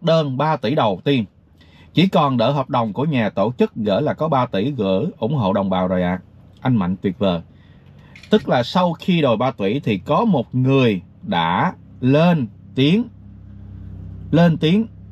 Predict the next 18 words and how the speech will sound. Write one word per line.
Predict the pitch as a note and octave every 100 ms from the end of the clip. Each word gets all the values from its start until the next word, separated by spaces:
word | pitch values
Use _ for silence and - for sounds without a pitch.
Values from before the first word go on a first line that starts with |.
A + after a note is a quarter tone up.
| - - - - - - -
tài | C3+
trợ | - G#2
ba | B2+ B2
tỷ | A#2+ C3+
liền | C#3+ G2
các | A#2+
bạn. | E2+ -
Sau | - C#3+
khi | B2 B2
Duy | A#2+
Mạnh | F#2+
đăng | G2+ A2+
đó | C3
thì | C3
có | C#3
người | A#2+
lên | F#2+ G#2+
tiếng | B2+